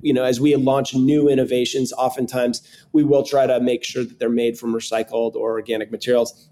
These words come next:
I think when you look towards the future, there's some really exciting things happening in the bio-based world. Um, and so you're gonna start to see a lot of these synthetic materials that are typically derived from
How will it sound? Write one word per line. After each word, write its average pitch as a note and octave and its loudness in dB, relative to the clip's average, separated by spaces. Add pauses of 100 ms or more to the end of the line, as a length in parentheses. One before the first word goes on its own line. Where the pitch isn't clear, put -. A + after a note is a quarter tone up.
I C#3 2
think D3+ 2
when D#3 4
you C#3+ 2
look D3 2
towards C#3 0
the B2 -8
future, C#3 -2
there's B2 -2
some A#2+ -2
really C#3 4
exciting A#2+ -2
things A#2 -4
happening A#2+ -4 (500)
in B2+ 2
the B2+ 0
bio-based B2+ 0
world. C#3 2 (180)
Um, B2+ 0
and C3+ 0
so D3 0
you're C3+ 2
gonna C#3 2
start C#3+ -2
to B2 -12
see - -4
a C3+ 4
lot B2+ 2
of B2 -4
these B2+ -2
synthetic D#3+ 0
materials B2+ 0
that B2+ 0
are B2 0 (160)
typically C#3+ 0
derived B2+ 0
from A2 -6